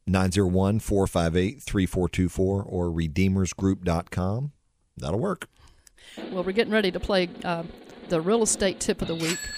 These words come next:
Speaker 2: which we love to do every Saturday. And Clint, I believe you have our real estate tip of the week.
Speaker 1: And Joe, I've, I've lost my page. If you can help me with it for just a second, I'm sorry.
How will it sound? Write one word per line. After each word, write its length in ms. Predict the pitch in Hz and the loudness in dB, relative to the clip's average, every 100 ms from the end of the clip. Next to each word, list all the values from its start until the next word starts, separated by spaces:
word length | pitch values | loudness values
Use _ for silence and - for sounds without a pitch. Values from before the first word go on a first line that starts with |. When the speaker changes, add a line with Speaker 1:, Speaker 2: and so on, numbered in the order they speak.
| 180 | -8
Speaker 2:
which 200 | 160 175 | -6 -4
we 220 | 170 170 | -2 -2
love 480 | 170 214 311 311 - | 0 2 2 0 -2
to 140 | 196 | -4
do 400 | 185 208 165 143 | 0 2 2 0
every 440 | - 208 202 180 175 | -2 -4 -4 -6 -4
Saturday. 880 | - - 185 185 170 156 156 175 - - - | -4 -4 -4 -4 -6 -6 -4 -6 -8 -16 -12
And 160 | - 180 | -6 -6
Clint, 360 | - 247 294 - | -2 0 0 -2
I 80 | |
believe 360 | 214 220 220 190 | -2 0 0 -2
you 260 | 175 214 320 | -4 -2 -2
have 500 | 254 175 165 196 208 - | -2 -4 -4 -6 -10 -8
our 320 | 180 185 160 | -6 -6 -6
real 280 | 151 190 233 | -6 -4 -4
estate 580 | - 190 180 - - - - | -4 -4 -4 -6 -12 -20 -16
tip 320 | - 220 - - | -6 -6 -6 -8
of 160 | 185 - | -8 -6
the 100 | 165 | -6
week. 440 | 160 165 - - - - _ _ _ - | -6 -8 -10 -14 -14 -18 _ _ _ -8
Speaker 1:
And 140 | 80 | -2
Joe, 360 | 80 98 107 117 | 2 4 4 2
I've, 400 | 64 69 76 - _ - | -6 -6 -6 -8 _ -10
I've 260 | 71 73 - | -6 -6 -6
lost 380 | 80 90 90 - | -2 -2 -2 -2
my 160 | 82 | -4
page. 420 | 80 107 82 78 | -4 -4 -2 -4
If 140 | 76 - | -6 -6
you 80 | 110 | -4
can 140 | 87 | -2
help 180 | 98 101 | -2 -4
me 80 | 87 | -4
with 160 | 80 | -6
it 80 | 71 | -8
for 120 | 76 | -12
just 200 | 73 76 | -8 -6
a 60 | 78 | -4
second, 340 | - 73 - | -4 -4 -6
I'm 120 | 71 76 | -6 -6
sorry. 400 | 78 67 64 | -6 -6 -10